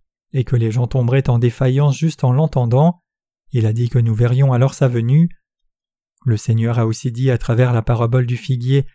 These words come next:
que nous devrions savoir que la rédemption du Seigneur serait proche quand ces choses arriveraient en Israël. Le Seigneur a dit, « Voyez le figuier et tous les arbres. Quand ils ont déjà commencé à pousser, vous connaissez vous-même en les voyant que l'été est déjà proche.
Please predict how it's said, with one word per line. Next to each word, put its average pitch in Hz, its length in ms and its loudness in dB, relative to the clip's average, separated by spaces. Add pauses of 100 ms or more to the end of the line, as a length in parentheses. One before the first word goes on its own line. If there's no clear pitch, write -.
(320)
que 143 120 0
nous 156 100 4
devrions 165 400 2
savoir 156 440 0
que 131 100 0
la 127 100 2
rédemption 139 500 0
du 120 120 -6
Seigneur 143 380 0
serait 123 260 -4
proche 175 320 0
quand 127 140 -4
ces 135 120 -4
choses 165 320 -2
arriveraient 127 380 0
en 127 120 2
Israël. 143 720 0 (680)
Le 110 140 -6
Seigneur 120 360 0
a 120 80 0
dit, « 151 320 0 (580)
Voyez 110 320 -2
le 110 100 -2
figuier 120 400 -4
et 123 40 -2
tous 135 140 -2
les 127 200 0
arbres. 139 300 0 (560)
Quand 135 220 0
ils 139 180 2
ont 139 60 4
déjà 139 300 4
commencé 139 440 2
à 135 60 2
pousser, 160 420 -2
vous 160 160 -2
connaissez 156 460 0
vous-même 160 420 4
en 160 80 6
les 127 120 4
voyant 127 440 2
que 147 120 0
l'été 131 360 0
est 123 60 2
déjà 139 260 0
proche. 151 440 -2